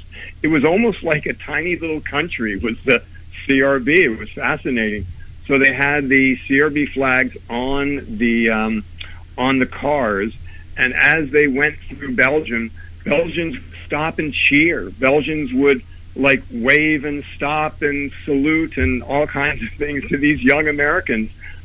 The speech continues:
Some of them, w-, one of them was even nineteen years old, because Herbert Hoover had to face the fact that he,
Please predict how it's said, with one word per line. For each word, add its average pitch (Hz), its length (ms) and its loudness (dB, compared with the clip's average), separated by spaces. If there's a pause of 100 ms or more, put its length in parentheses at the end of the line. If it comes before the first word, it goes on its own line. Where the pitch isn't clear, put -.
(180)
Some 214 220 4
of 190 80 4
them, 135 280 2 (360)
w-, 135 240 0
one 185 200 6
of 160 120 4
them 139 180 2
was 135 160 4
even 131 320 4
nineteen 147 640 -2
years 135 260 2
old, 123 280 4
because 107 320 -2
Herbert 131 320 2
Hoover 131 380 2
had 117 220 -2
to 110 40 -6
face 131 420 4 (680)
the 117 80 -4
fact 131 460 2
that 113 180 2
he, 127 440 2